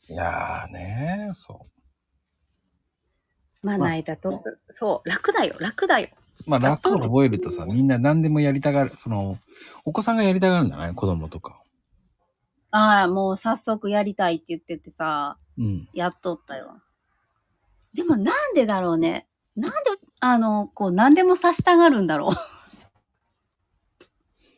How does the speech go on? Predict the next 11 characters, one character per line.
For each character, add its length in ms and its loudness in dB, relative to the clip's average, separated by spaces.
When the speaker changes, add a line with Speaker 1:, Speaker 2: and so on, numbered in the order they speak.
Speaker 2:
う。 0 -
<laughs> 40 -12
Speaker 1:
わ-、 200 -8
ま 160 -6
あ、 60 -6
Speaker 2:
し 160 0
ゅ-、 60 2
Speaker 1:
い 80 -14
や、 160 -10
で 120 -10
も、 120 -8